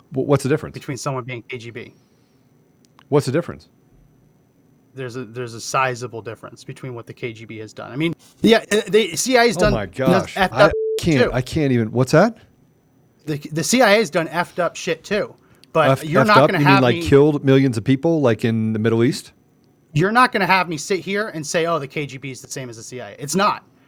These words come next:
Speaker 2: Even on the C I A's worst
Speaker 1: <laughs>
Speaker 2: day, the K G B, the
Speaker 1: Huh.
Speaker 2: K G B is like, "Oh, that, that's, that's no big deal."
Speaker 1: I can't, I can't, I can't. You know, I,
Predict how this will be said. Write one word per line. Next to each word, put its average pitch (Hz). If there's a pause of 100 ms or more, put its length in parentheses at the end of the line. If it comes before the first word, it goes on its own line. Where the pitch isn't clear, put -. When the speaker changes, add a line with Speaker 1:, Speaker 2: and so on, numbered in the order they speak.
(100)
Speaker 2:
Even 202
on 220
the 180
C 202
I 175
A's 170
worst 151
Speaker 1:
<laughs> 147
Speaker 2:
day, 202 (640)
the 156
K 185
G 151
B, 165 (180)
the 175
Speaker 1:
Huh. 202
Speaker 2:
K 175
G 143
B 156
is 139
like, 139
"Oh, 127 (160)
that, 131
that's, - (340)
that's 135
no 135
big 123
deal." - (280)
Speaker 1:
I 107
can't, -
I 98
can't, 80 (260)
I 92
can't. 80 (640)
You 117
know, 113
I, 113